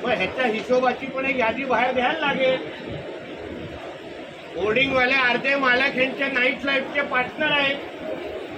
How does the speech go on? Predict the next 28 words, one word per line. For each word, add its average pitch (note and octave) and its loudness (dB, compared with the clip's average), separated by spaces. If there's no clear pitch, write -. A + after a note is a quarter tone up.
संध्याकाळी C4+ 2
सातच्या C4+ 0
नंतर C#4 2
रिझवी B3 0
कॉलेजच्या C#4 2
मागच्या B3+ 0
बंगल्यामध्ये C4+ 2
हे B3 4
लोकच D4 0
होर्डिंग C#4 2
वा-, C4+ 0
वाल्यांबरोबर C#4 2
नाईट C4+ 0
लाईफची C#4 0
गँग C4+ 0
यांची C4+ 0
बसते. C4+ 0
तर B3+ 0
कदाचित B3 2
हप्ते A#3 2
मिळायचे C#4+ 2
कमी C#4+ 0
झाले C#4+ 2
असतील C#4 -2
किंवा C#4+ 0
बंद C#4+ 2
झाले C4+ 2
असतील, F3+ 0